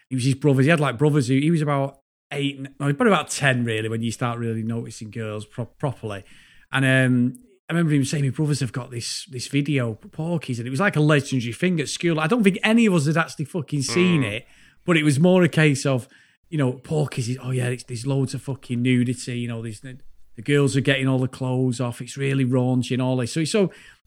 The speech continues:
Speaker 1: I just remember it being one of them iconic movies that you was just, you needed to see it, but I always used to think, "How the hell am I gonna see it?" So it was always on the radar, thinking, "Well, I can't ever fucking rent it with my nana and granddad," <laughs> because we were used to rent, or my other, my mum's mum and dad, and so my other nana and granddad,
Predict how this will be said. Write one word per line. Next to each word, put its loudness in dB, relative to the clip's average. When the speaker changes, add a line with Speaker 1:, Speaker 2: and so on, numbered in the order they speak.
Speaker 1:
I -2
just 0
remember 4
it -4
being 2
one 4
of 4
them 2
iconic -2
movies 0
that -14
you -12
was -10
just, -8
you -4
needed 0
to -4
see -2
it, -2
but -6
I 0
always 0
used -10
to -16
think, -20
"How -16
the -10
hell -8
am -4
I -4
gonna -8
see -2
it?" -2
So 0
it 0
was 0
always 6
on 4
the 4
radar, 2
thinking, -4
"Well, 0
I -4
can't -2
ever 2
fucking -4
rent 4
it -6
with -10
my 0
nana 2
and 2
granddad," -2
<laughs> 0
because 6
we 8
were 6
used 4
to 0
rent, 4
or 2
my 6
other, 4
my 4
mum's 2
mum 2
and 2
dad, -2
and -8
so -2
my 0
other -4
nana -2
and -2
granddad, -6